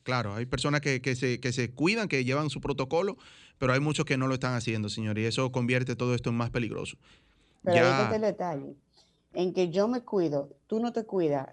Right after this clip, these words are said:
Speaker 2: y yo tengo un leve contacto contigo, y
Speaker 1: Sí.
Speaker 2: yo puedo ser, entonces, afectada
Speaker 1: No,
Speaker 2: por
Speaker 1: y,
Speaker 2: ese
Speaker 1: y, y otra
Speaker 2: descuido
Speaker 1: cosa,
Speaker 2: del
Speaker 1: Marisa,
Speaker 2: otro.
Speaker 1: ni siquiera tu contacto quizás sea conmigo, sino con alguien con quien yo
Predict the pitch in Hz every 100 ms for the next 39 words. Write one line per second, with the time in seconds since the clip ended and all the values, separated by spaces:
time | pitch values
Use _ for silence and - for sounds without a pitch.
0 | - 175 185 196 202 214 196 190 208 220
1 | 202 185 185 190 185 156 139 156 - 131
2 | 135 135 202 214 - 208 247 160 - _
3 | _ - - _ - 165 160 156 156 131
4 | 127 131 135 - 143 131 127 - 139 196
5 | 185 165 165 170 175 165 160 156 - 269
6 | 277 196 170 147 131 143 143 - _ _
7 | 147 170 170 156 196 214 - 190 180 165
8 | 180 185 165 180 180 170 165 185 117 -
9 | - - - 147 170 196 - - - _
10 | - 175 160 196 233 160 143 123 110 107
11 | 170 185 165 147 190 208 107